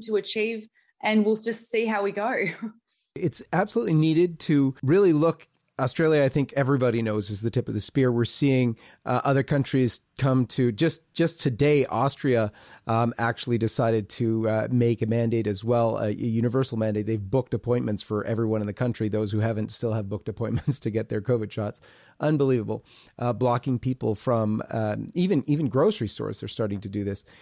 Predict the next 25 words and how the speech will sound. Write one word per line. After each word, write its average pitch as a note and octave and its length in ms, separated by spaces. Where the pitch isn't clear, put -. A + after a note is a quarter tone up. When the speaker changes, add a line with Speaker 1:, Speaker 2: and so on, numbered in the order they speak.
Speaker 2:
So, C3+ 500
um, B2 400
really, D3 600
absolutely C3 680
necessity C3+ 760
to C3+ 440
fight - 440
this. F2+ 220
And C3 160
s-, - 160
that's D#3 260
why G3 140
I C3 120
would D3+ 140
encourage B2+ 500
all C3 220
of G#2+ 80
us - 240
to, B2 340
uh, A2+ 220
December E3+ 480
the A3 80
fourth, E3 420
get D3 200
out C#3 280